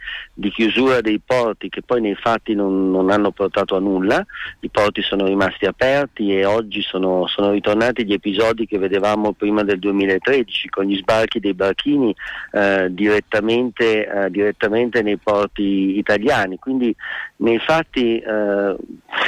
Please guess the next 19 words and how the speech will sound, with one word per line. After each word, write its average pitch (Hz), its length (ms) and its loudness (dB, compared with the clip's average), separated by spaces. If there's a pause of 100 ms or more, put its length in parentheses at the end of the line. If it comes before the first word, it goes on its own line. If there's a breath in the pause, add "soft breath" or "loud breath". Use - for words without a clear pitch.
(120)
si 151 60 2
è, 139 160 2
è 139 360 -2
successo 156 400 -4
quello 123 200 0
che 113 100 0
abbiamo 110 280 0
sempre 110 340 0
detto: 131 320 -2
non 98 140 0
si - 140 -6
possono 127 380 0
chiudere 127 400 0
le 101 100 0
frontiere 107 560 0
a 98 100 2
colpi 107 300 -4
di 95 160 -6
tweet, 123 420 0